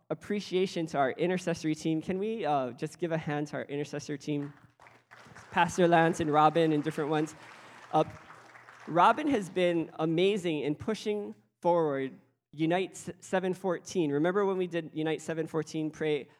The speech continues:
fifteen minutes and seven fourteen in the morning, seven fourteen at night? That has never stopped. This church has been covered and bathed in prayer since the time of covid.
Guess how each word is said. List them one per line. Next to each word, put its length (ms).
fifteen 340
minutes 360
and 120
seven 240
fourteen 380
in 80
the 60
morning, 280
seven 240
fourteen 360
at 100
night? 240
That 180
has 180
never 480
stopped. 520
This 260
church 300
has 140
been 160
covered 400
and 200
bathed 320
in 140
prayer 540
since 600
the 80
time 260
of 160
covid. 460